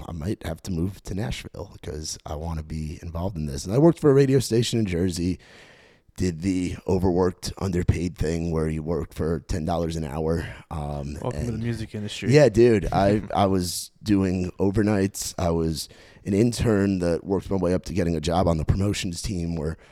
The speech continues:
Speaker 1: we'd be the people that you'd see at the tent with the prize wheel and at the, at the five K or at the Rutgers football game
Speaker 2: Yeah.
Speaker 1: or this or that, like, doing the street team stuff, which has really helped me with later, later in life with career stuff.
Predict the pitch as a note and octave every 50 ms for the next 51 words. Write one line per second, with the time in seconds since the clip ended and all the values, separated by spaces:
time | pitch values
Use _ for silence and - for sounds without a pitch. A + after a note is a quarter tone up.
0 | - - - - - - G2+ F#2+ E2+ F#2 D#2+ E2+ - - G2 F2 - D#2+ D#2+ E2+
1 | - - F#2 F2 - - F2+ F2+ E2 - - C2+ - - F#2 F#2 D2+ E2 - _
2 | - F2 E2 - - - - - D2+ E2+ D2+ C#2+ - D#2 D#2+ D#2 C#2 C#2+ D#2+ G#2
3 | A2 G#2+ - - F2+ E2 C2+ C#2+ C#2 D#2+ - - - - - - _ _ _ -
4 | D2 - - - D2 D2 D2+ D2 - - - - - - - F2+ - - - -
5 | A#2 A2 F2+ E2+ - - F2+ D#2+ E2 D#2+ C#2+ - - D#2+ F2 E2+ - - D2 -
6 | - - A2+ G2 - - F2+ F2+ F2+ E2+ E2 F2 E2 E2 D#2+ D#2+ D#2 C#2+ C#2+ D#2
7 | F2+ G2 F2+ E2 - - D#2+ E2 D#2+ D#2+ D#2+ D#2 D#2 D2+ - - E2 D#2+ D#2+ D2
8 | - - - - - - - - - - C#3 A#2+ F#2+ F2 - - - C3+ C3 -
9 | - A2+ A2 F2 F2 - - - F2 F2 F2 - - - C#2+ - - - - F#2
10 | C#2+ - E2+ F2+ G2+ B2+ C#3 B2+ A2 F2+ D2+ D#2 E2 E2 - - F#2 F2 E2+ F2
11 | E2 D#2 C#2+ - - _ _ _ - - - E2+ F#2+ F#2+ E2+ F2+ E2+ D#2 D#2 D#2
12 | A2+ C3 - _ _ - - G2 G#2+ G#2+ F#2 F#2 F2+ F2 E2+ E2+ E2 D#2+ D#2+ D#2+
13 | - - E2+ E2+ D#2 - - - G2 F2 D#2+ E2+ E2 D#2 - - D#2 D#2 D#2 D#2
14 | - - D2+